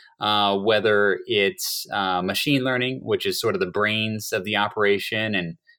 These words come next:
automating machine decisions. Uh, artificial intelligence also encompasses some of those other emerging technologies we talked about, as you're replacing sort of a, a conversational, uh, experience, or using something like, uh, A I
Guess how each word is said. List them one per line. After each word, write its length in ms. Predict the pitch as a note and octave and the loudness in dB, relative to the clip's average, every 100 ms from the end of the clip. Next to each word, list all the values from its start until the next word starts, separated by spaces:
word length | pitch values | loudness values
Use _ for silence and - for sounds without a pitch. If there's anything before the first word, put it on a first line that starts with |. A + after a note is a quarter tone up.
| _ | _
automating 520 | G#2+ A2 G#2+ A2 G2+ F#2+ | 2 2 2 2 2 0
machine 380 | F2+ A2 A2 | -2 -4 -4
decisions. 640 | G#2 F#2+ A2 G2 G#2 G#2+ - - - - | -4 -2 0 0 -4 -6 -12 -18 -20 -8
Uh, 320 | A#2 A#2 A2+ A2+ | -2 0 2 2
artificial 460 | C#3+ C#3+ C#3 B2+ | 0 0 0 0
intelligence 560 | A2 A#2+ A2+ G#2+ G#2+ - | 0 2 2 2 -2 -2
also 380 | G#2 A2 A2 G2+ | -2 0 0 0
encompasses 580 | F#2+ G#2+ F#2+ - F#2+ | 0 -2 -2 -4 -2
some 80 | A#2 | -2
of 80 | G#2 | -2
those 160 | F#2+ F#2+ | 0 0
other 240 | F#2 F#2 | 2 0
emerging 400 | F2 F2 F2 F2 - | 0 -2 -2 -6 -6
technologies 580 | F2+ F2+ F2+ F2 F2+ - | -6 -4 -4 -2 -4 -4
we 80 | |
talked 300 | F2 F2+ F2 | -4 -2 -4
about, 240 | F#2 F2+ F2 | -2 -2 -2
as 100 | E2+ | 0
you're 120 | G2 | 0
replacing 560 | F#2 - G2+ F#2 G2 F2+ | 2 4 4 4 -2 -4
sort 200 | G#2 F2+ | -2 0
of 80 | |
a, 220 | F2+ E2+ - _ - - _ A2 | 2 0 -2 _ -20 -20 _ -8
a 60 | |
conversational, 1200 | - B2 G2 F#2 A2+ A2+ - A#2 G#2+ G#2 G2+ G#2+ - | 0 0 0 0 0 0 -2 -2 2 2 2 0 0
uh, 240 | G#2+ G2+ G#2 | 2 2 2
experience, 640 | G2 - G#2+ G#2 G2+ G#2 | -2 -2 0 0 0 0
or 100 | G2 | 0
using 440 | F#2 F#2 F#2+ F#2 F2+ | 0 0 -2 -2 -4
something 460 | G#2+ F#2+ - F#2 | -4 -4 -4 -4
like, 480 | F2+ F2+ F2 G2+ - _ - - - | -4 -4 -4 -6 -12 _ -20 -20 -4
uh, 300 | G2+ G2+ G2 - | 2 4 2 2
A 200 | - G2 | 0 2
I 500 | F#2 F#2 F2+ F#2 | 2 2 2 0